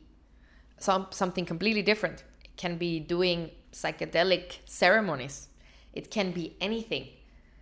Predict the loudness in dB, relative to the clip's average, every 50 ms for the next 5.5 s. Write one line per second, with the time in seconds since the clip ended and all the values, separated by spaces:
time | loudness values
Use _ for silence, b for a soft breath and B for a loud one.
0 | b b b -6 -4 -2 -2 -2 -2 -4 0 2 2 2 2 2 -2 -2 -2 -2
1 | -4 -6 -4 -2 -2 -2 0 0 -2 -2 -4 -4 -4 -4 -2 0 0 0 0 0
2 | 0 -2 -6 -12 -18 -20 -12 -6 -4 -2 0 4 6 6 6 6 6 2 0 -2
3 | -10 -14 -20 -16 -10 -8 -8 -6 -4 -4 -4 -4 -2 6 10 10 10 10 8 4
4 | 0 -6 -16 b b b b b b b b b b b b b b -2 0 0
5 | 0 2 2 4 4 4 4 2 -2